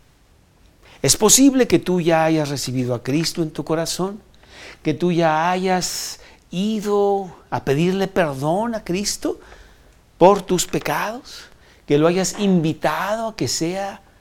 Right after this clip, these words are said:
el Salvador y dueño de tu corazón. Y bueno, ya es un buen comienzo, porque si no hicieras eso, pues estamos perdidos, no podemos entonces continuar. Tú no puedes darle a un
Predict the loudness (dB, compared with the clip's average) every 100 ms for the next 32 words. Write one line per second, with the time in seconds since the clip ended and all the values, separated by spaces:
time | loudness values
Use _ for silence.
0 | _ -4 0 0 0 -2 -2 -2 0 2
1 | 2 0 -2 -2 -2 -2 -4 -6 -6 -4
2 | -4 -4 -6 -6 -10 -14 _ _ _ _
3 | _ _ _ _ _ _ -4 0 2 2
4 | 0 -2 -2 -2 -2 -2 0 0 -2 -6
5 | -6 -6 -8 -10 -10 -12 -14 -18 _ -20
6 | _ _ _ _ _ _ _ _ -12 -8
7 | -6 -4 0 0 0 0 0 0 0 0
8 | 0 -2 -4 -20 -14 -10 -8 -6 -4 -4
9 | -6 -8 -8 -4 -6 -6 -8 -8 -4 -4
10 | -4 -6 -6 -6 -4 -6 -8 -6 -6 -4
11 | -2 0 0 -4 -12 -20 -8 -2 0 0
12 | 2 2 4 0 0 -2 -2 -4 -6 -8
13 | -8 -10